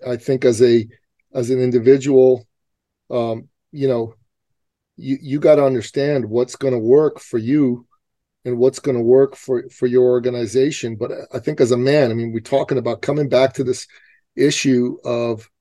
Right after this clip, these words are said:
um, how c-, how can we put it? This issue of how we're going to, um, help a man understand how to build up a trust account. Well, first of all, you gotta have a relationship with other men. If you don't have a relationship with other men,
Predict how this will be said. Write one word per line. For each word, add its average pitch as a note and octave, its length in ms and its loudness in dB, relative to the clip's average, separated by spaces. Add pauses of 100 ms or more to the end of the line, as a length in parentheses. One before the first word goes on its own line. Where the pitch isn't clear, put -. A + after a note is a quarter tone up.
(480)
um, A2+ 440 -6 (1200)
how B2+ 200 -8
c-, - 140 -16
how C3+ 120 -4
can C3+ 180 -4
we B2 80 0
put D3+ 220 -4
it? C3 120 -2
This - 220 -6
issue C3+ 500 -4
of A#2 300 -4 (1300)
how C#3 240 2
we're C#3 140 8
going B2+ 320 2
to, A#2+ 440 0 (540)
um, A#2 400 -8 (640)
help C#3+ 220 2
a C#3+ 60 2
man A#2+ 420 0
understand B2 720 -2
how B2+ 220 -8
to A#2+ 80 -4
build B2 260 -2
up B2+ 100 -6
a C3 60 -8
trust - 340 -6
account. G2 300 -8
Well, - 80 -10
first E3+ 340 -4
of C3+ 80 -2
all, B2 160 4
you A#2+ 60 -2
gotta C3+ 160 2
have C3+ 140 -2
a B2+ 40 2
relationship B2+ 640 -4
with B2 100 -6
other A2+ 140 -8
men. B2 240 -2
If - 520 -20
you C3+ 80 2
don't D3 60 4
have F#3 100 6
a F3 80 6
relationship C#3+ 400 2
with A#2+ 120 -4
other A#2 120 -6
men, D3 320 -2